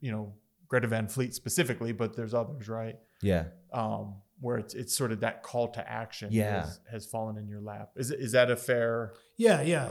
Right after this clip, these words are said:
Speaker 1: Okay.
Speaker 2: Yeah, no, hundred percent. Yeah, and
Speaker 3: I mean,
Speaker 2: espe-
Speaker 3: I struggle with it myself. You know, I'm, I'm reading so much. I'm just consuming. What, to what end? You know,
Speaker 2: No,
Speaker 3: am I
Speaker 2: I
Speaker 3: gonna
Speaker 2: know, like,
Speaker 3: produce
Speaker 2: a,
Speaker 3: anything?
Speaker 2: I know a
Speaker 3: Yeah.
Speaker 2: perfect example that relates with the band. Um, I'm in a group chat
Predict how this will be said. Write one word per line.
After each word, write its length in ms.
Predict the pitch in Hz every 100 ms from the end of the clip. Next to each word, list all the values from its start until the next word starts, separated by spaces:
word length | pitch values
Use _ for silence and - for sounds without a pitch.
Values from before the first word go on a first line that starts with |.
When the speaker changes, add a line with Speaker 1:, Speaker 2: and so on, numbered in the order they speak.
| 107
Speaker 1:
Okay. 60 | 113
Speaker 2:
Yeah, 160 | 147 120
no, 180 | 135 117
hundred 300 | 92 147 147
percent. 340 | 101 95 - - _ -
Yeah, 320 | 110 120 -
and 160 | 117 123
Speaker 3:
I 20 |
mean, 80 | 185 180
Speaker 2:
espe- 40 |
Speaker 3:
I 120 | 180 190
struggle 300 | 208 175 170
with 120 | 165
it 60 |
myself. 600 | 147 139 - 170 120 -
You 100 | 139
know, 320 | 123 127 139 -
I'm, 140 | 139 143
I'm 180 | 139 143
reading 260 | 156 147 131
so 200 | 160 135
much. 420 | 143 139 135 - - _ _ 139
I'm 80 |
just 180 | 135 139
consuming. 880 | - 127 - 175 160 135 123 120 123 127 135 143 147 139
What, 220 | 135 147 - _ _ 92 175
to 80 |
what 200 | 170 175
end? 340 | 170 180 139 127
You 100 | 135
know, 120 | 127
Speaker 2:
No, 140 | 151 117
Speaker 3:
am 60 |
I 60 | 147
Speaker 2:
I 20 |
Speaker 3:
gonna 100 | 147
Speaker 2:
know, 160 | 147 156
like, 180 | 131
Speaker 3:
produce 120 | - 135
Speaker 2:
a, 40 |
Speaker 3:
anything? 280 | 127 - 120
Speaker 2:
I 80 | 131
know 160 | 147
a 40 | 123
Speaker 3:
Yeah. 60 | -
Speaker 2:
perfect 340 | 135 139 120
example 400 | 104 110 110 110
that 140 | 98 90
relates 500 | 101 104 101 - -
with 300 | 98 107 -
the 80 |
band. 440 | 92 95 92 90 -
Um, 400 | 95 92 92 85 101
I'm 140 | 107
in 80 | 127
a 60 | 107
group 260 | 87 110 -
chat 380 | 92 78 -